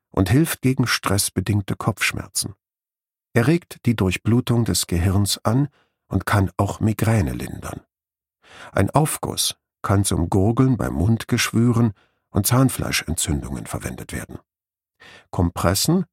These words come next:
fördern die Wundheilung. Homöopathische Zubereitungen helfen bei Schwächezuständen.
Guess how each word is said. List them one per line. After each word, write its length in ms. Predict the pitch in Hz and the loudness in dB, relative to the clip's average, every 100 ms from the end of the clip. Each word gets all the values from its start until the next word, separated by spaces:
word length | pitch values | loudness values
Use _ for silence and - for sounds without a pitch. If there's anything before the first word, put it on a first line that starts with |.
| _ _ | _ _
fördern 420 | - 98 98 101 | -4 0 2 2
die 140 | 113 92 | 2 2
Wundheilung. 640 | 87 78 - 80 - - - _ _ _ _ _ _ _ _ _ _ _ _ - | 2 0 -6 -8 -14 -18 -20 _ _ _ _ _ _ _ _ _ _ _ _ 4
Homöopathische 840 | 139 151 147 147 170 - 131 - | 6 6 4 2 0 0 -4 -4
Zubereitungen 840 | - 101 95 92 98 110 123 123 113 - _ - | -2 0 2 2 0 2 4 4 2 -2 _ -2
helfen 400 | 117 117 - 120 | 0 2 0 0
bei 140 | 117 | 2
Schwächezuständen. 1160 | 110 120 123 120 - - - - - - - | 2 2 0 -2 -6 -6 -6 -6 -10 -16 -20